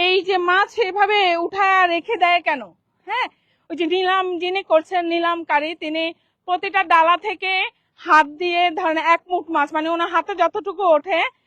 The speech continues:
সেইটা উঠায় উঠায় উনি রেখে দিচ্ছেন কেন, এই একটা প্রশ্ন ছিল। আমি দেখেছি লাইভে, তো প্রশ্নটার উত্তর আমি দেই। সেটা হচ্ছে, এটাকে বলে কি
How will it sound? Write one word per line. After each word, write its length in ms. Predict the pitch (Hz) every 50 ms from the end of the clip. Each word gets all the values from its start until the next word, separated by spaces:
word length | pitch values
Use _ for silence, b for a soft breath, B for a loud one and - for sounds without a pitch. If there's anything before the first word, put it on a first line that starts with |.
| _ _ _ _ _ _ -
সেইটা 380 | 370 349 349 359 311 - 370 370 349 330
উঠায় 260 | 311 370 392 349 349 330
উঠায় 220 | 320 381 415 381 370 349
উনি 120 | 311 339 320 311 294
রেখে 180 | 285 - 415 349 277
দিচ্ছেন 300 | 320 302 - - 392 320 330 302
কেন, 140 | 302 262 247 240 247 262
এই 60 | 269 269
একটা 140 | 262 - 381 381 -
প্রশ্ন 220 | 311 311 - - 330 320 311
ছিল। 160 | - 392 277 262 277 - - _ _ _ _ _ _ _ _ -
আমি 160 | 240 262 294 285
দেখেছি 300 | 302 294 - 349 269 - 349 320 294
লাইভে, 340 | 285 269 269 277 294 302 311 370 359 _ _ _ _ _ _ _ _ -
তো 80 | - 269 262 247 233 - -
প্রশ্নটার 480 | - - - - 403 392 440 427 427 392 381
উত্তর 220 | 392 _ - 415 415 415 403
আমি 120 | 370 359 370 330 285 277
দেই। 200 | 277 285 285 302 349 508 466 _ _ _ _ _ _ _ _ _ _ _ _ _ _ _ _ _ _ _ _ _ _ _ _ _ _ _ _ _ _ _ _ _ _ _ _ _
সেটা 200 | - 330 320 330 427 392
হচ্ছে, 240 | 427 415 - 440 381 370 415 480 - _ _ _ _ _ _ _ _ -
এটাকে 360 | - 311 320 349 359 - 415 392 392
বলে 140 | 381 381 403 359
কি 80 | 427